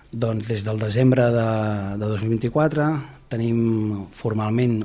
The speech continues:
una sectorial, eh, que treballa pels drets de les persones amb discapacitat com a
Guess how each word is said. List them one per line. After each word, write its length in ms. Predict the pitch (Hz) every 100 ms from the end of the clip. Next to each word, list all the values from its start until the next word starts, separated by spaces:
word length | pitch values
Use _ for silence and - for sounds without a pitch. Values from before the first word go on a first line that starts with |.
| 123
una 160 | 113 107
sectorial, 720 | 113 104 104 113 123 110 92 - _ _ _ -
eh, 640 | 101 98 98 90 90 87 90
que 100 | 101
treballa 420 | 101 98 101 101 101
pels 200 | 92 95
drets 180 | 117 107
de 80 | 98
les 140 | -
persones 380 | 98 98 104 98
amb 100 | 98
discapacitat 640 | 92 104 101 107 170 202 -
com 200 | 107 101
a 360 | 101 95 92